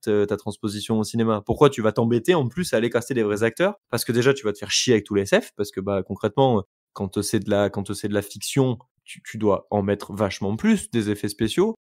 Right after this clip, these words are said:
Quand tu vois les budgets qui sont injectés dans les Marvel, et cetera, pour les V F X,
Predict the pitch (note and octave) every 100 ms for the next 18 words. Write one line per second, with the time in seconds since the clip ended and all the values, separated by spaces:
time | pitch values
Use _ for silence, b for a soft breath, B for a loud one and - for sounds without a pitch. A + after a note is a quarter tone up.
0 | _ - A2+ A2 C3 A#2 G#2 A2+ A2 C#3
1 | - - G#2+ G#2 G2+ C3+ G#2+ G2+ G#2 G2+
2 | A2+ - G#2+ G#2+ A2+ G#2 G2 G2+ G2+ -
3 | -